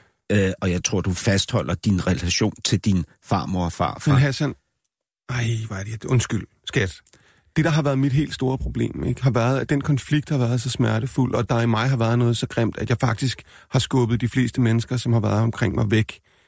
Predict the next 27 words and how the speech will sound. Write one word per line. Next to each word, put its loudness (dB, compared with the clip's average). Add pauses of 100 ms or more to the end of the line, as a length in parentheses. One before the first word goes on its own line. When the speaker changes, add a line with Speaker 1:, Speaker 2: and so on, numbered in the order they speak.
(160)
Speaker 2:
Enten 2
fordi 0
jeg 2
følte, 0
de -4
bekræftede -2
mig 4
i, 0
at -4
jeg 2
var 0 (260)
meget 0
forfærdelig, 0 (520)
eller 4
fordi 0 (120)
jeg 2
troede, 2
jeg 0
kunne 0
komme 0
til -4
at -2
skade -2
dem. -6
Det 0
gjorde 2
især, -2